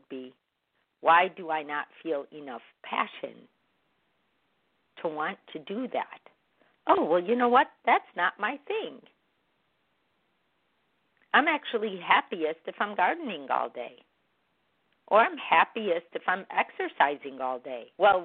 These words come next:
wow, that's nothing that I can prove to anybody. So I don't want to do that. I want to do this over here that's bigger and shinier and people can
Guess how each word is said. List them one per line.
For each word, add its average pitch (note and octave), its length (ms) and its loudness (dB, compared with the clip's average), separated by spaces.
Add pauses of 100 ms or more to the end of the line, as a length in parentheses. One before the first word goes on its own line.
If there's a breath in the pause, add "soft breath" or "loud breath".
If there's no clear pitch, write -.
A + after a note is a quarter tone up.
wow, G3+ 440 6
that's A#3 280 2
nothing G3+ 320 -4
that E3 120 -2
I E3+ 100 4
can C#3+ 280 -16
prove F4 420 2
to F#3 160 -6
anybody. E3 720 -8 (500)
So A3+ 80 4 (100)
I D4+ 80 6
don't F4 120 4
want G3 180 4
to F#3 40 -4
do D4 220 4
that. F3+ 180 2
I F#3+ 80 4
want B3+ 160 4
to G#3+ 80 4
do G#3+ 160 -4
this A3 200 4 (100)
over G#3 180 0
here B3+ 240 4
that's F3+ 260 2
bigger G#3+ 320 2
and F3 140 -2 (120)
shinier A3 480 2
and E3 120 -6
people G3+ 280 -2
can F#3 200 -14